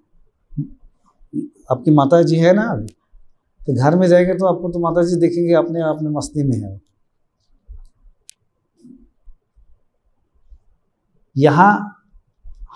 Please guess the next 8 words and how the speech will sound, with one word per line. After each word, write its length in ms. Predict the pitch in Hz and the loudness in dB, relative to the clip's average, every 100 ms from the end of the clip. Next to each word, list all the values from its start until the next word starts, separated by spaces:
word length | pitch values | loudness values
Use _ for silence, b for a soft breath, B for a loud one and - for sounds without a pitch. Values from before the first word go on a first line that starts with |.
| - | -2
हमें 260 | 143 165 196 | 2 2 4
इस 200 | 196 - | 2 0
प्रकृति 500 | - 156 170 156 202 | 0 0 0 2 0
की 160 | - | 4
अनुभूति 460 | 190 156 151 156 190 | 4 4 2 2 2
नहीं 220 | 151 185 | 4 4
होनी 240 | 151 135 120 | 4 2 0
चाहिए। 440 | 110 104 101 - | -6 -10 -12 -20